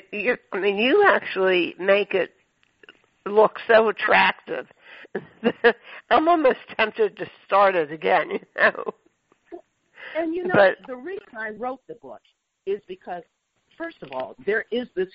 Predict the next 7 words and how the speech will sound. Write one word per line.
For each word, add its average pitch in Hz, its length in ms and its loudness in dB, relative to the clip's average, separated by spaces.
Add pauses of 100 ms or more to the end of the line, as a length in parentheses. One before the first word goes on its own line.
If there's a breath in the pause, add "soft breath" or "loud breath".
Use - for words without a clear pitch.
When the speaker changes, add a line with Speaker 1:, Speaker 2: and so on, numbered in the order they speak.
(180)
Speaker 2:
huge 254 420 -4 (480)
popularity 196 760 0
and 147 140 -8 (100)
following 160 480 2 (160)
for, 165 160 0 (180)
for 170 120 -2
brunch. 151 280 2